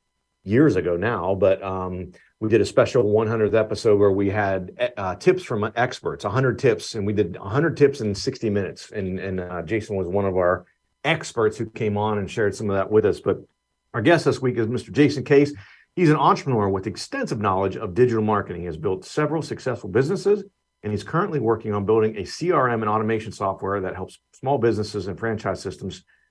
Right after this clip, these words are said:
streamline their businesses. Jason,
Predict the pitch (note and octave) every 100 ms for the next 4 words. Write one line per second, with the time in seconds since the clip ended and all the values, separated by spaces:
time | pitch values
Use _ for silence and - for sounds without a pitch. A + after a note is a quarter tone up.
0 | - - - C#3+ F3+ C#3+ C3 - G#2+ B2+
1 | G2 F#2 G2+ - G#2 G2+ B2+ G2+ - B2
2 | - _ _ _ _ _ - D#3 - G3+